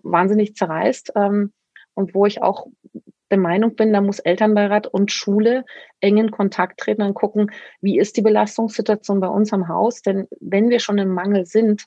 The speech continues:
dürfen wir nicht noch mehr verlieren. Wir müssen irgendwo auch achten, ähm, dass unsere Lehrkräfte gesund bleiben, äh, damit sie für ihre Schülerinnen und Schüler da sein können. Und das ist genau dieses Wechselspiel, wenn wir uns anschauen, ähm, die Ängste, die jetzt gerade in der Pandemie auch,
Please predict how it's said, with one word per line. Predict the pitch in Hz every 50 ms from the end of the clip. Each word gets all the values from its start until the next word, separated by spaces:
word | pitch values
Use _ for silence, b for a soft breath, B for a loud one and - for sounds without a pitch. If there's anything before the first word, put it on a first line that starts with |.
| _ -
dürfen | 202 196 - 208
wir | 190 190
nicht | 196 202 208 - -
noch | 202 196 190
mehr | - 190 190 196
verlieren. | - - 185 185 196 220 220 220 185 165 _ _ _
Wir | - 180
müssen | 185 190 - - 202
irgendwo | 190 - 180 190 202 - - 196
auch | - 180 190 214 - -
achten, | 196 202 - - - 214 214 214 B B B B B B B B B -
ähm, | 196 196 190 190 190 190 214 -
dass | - 190 180 -
unsere | - 196 185 170 185 180 180 180 - -
Lehrkräfte | 180 175 180 180 - 220 - - 202
gesund | - 208 185 202 208 226 226
bleiben, | - 208 202 196 202 214 220 220 B B B B B B B B
äh, | - 185 185 185 185 185 185 - _
damit | - 202 190 208 233 220 -
sie | - 208
für | - - - 196 196 -
ihre | - 180 190
Schülerinnen | 185 - - 196 196 196 202 196
und | 190 190
Schüler | - - 180 185 180
da | 180 226 - 175 214 240
sein | 208 185 170 170
können. | 170 - - 165 170
Und | 185 165
das | 185 175 -
ist | - -
genau | - 175 180 190
dieses | 196 208 196 202 190 -
Wechselspiel, | 175 180 175 - - 220 208 - - - 214 214 220 220
wenn | 202 190
wir | 190 185
uns | 185 180
anschauen, | - - 170 190 208 - - 202 202 202 B B B B B B B B B B
ähm, | - 185 185 180 -
die | - - 202 -
Ängste, | 170 180 202 226 226 - - 240
die | 226
jetzt | 226 214 220 -
gerade | - 202 -
in | 208
der | 202
Pandemie | 196 - - 190 196 180 175 190 226 262 254
auch, | - - 214 214 -